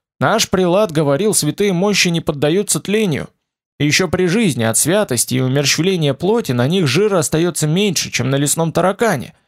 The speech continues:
так что провоняться нечем. А тут еще такая жара. Но к чему ты приплел, когда мы говорили о подвигах и богатстве?" А этот калика раньше был царем, у которого было все. И горы злата, и кольцо непростое, все демоны слушались.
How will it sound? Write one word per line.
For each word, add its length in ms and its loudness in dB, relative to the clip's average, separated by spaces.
так 180 2
что 160 0
провоняться 600 0
нечем. 460 -2
А 120 -2
тут 200 -2
еще 200 2
такая 360 0
жара. 540 -2
Но 300 0
к 100 -10
чему 360 0
ты 140 -2
приплел, 460 0
когда 320 0
мы 100 0
говорили 380 0
о 80 2
подвигах 540 0
и 20 0
богатстве?" 640 -2
А 120 0
этот 260 -2
калика 400 0
раньше 320 0
был 200 0
царем, 360 0
у 60 0
которого 460 -2
было 320 -2
все. 340 -4
И 80 0
горы 320 0
злата, 440 0
и 60 -2
кольцо 480 0
непростое, 680 -2
все 240 0
демоны 380 0
слушались. 600 -4